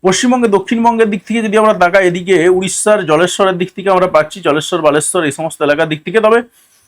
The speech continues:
বৃষ্টিপাত যে মারাত্মক রয়েছে এমন কিন্তু নয়, পাঁচ থেকে ছয় মিলিমিটার মতন রয়েছে। যাই হোক, বৃষ্টিপাত হলে কিন্তু ভালোই হবে।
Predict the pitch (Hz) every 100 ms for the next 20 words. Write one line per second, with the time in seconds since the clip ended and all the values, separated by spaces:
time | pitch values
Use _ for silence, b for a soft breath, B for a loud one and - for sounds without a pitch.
0 | _ - 147 190 254 254 220 240 165 156
1 | 196 - 226 220 220 214 196 139 165 165
2 | 190 185 180 127 107 90 - b b b
3 | b 208 208 - 240 226 233 220 202 190
4 | 202 208 208 214 208 208 214 175 185 202
5 | 226 247 208 175 180 220 208 147 170 190
6 | 220 208 139 139 165 143 98